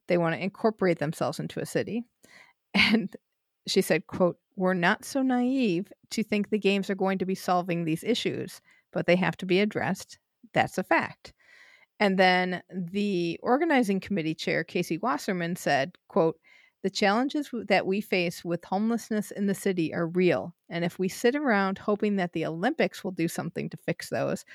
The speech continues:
or is going to do something to make them worse in twenty twenty-eight, we failed this community. We as leaders in this community have a responsibility to deal with those problems today, because if the Olympics weren't here in twenty twenty-eight,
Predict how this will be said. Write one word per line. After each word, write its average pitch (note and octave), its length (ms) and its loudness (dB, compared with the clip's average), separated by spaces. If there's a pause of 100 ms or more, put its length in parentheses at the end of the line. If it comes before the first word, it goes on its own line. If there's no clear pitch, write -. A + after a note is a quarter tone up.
(180)
or F3+ 160 2
is F3 120 2
going A#3 360 4
to B3 80 0
do A3 120 0
something G3+ 360 -2
to G#3 100 -2
make F#3+ 180 -2
them F#3 140 -2
worse G3 240 -2
in G3 80 -2
twenty F#3+ 320 -4
twenty-eight, D#3 800 0 (420)
we G#3 100 2
failed F3 360 2
this F3 140 -2
community. G3 680 -2 (560)
We G#3+ 380 2
as G#3 200 -2
leaders A#3+ 440 0
in G3+ 140 0
this F#3+ 120 -6
community F3 800 -2
have F3+ 200 -4
a F#3 40 -2
responsibility F#3+ 840 0
to E3+ 120 -6
deal E3 220 2
with F3 140 -2
those D#3 200 -4
problems - 420 -4
today, D3 440 2 (320)
because F#3+ 320 2
if F#3 80 0
the F3+ 120 2
Olympics A3 460 0
weren't G3 300 0
here A3 240 0
in E3 80 -2
twenty E3 300 -2
twenty-eight, D#3 500 -4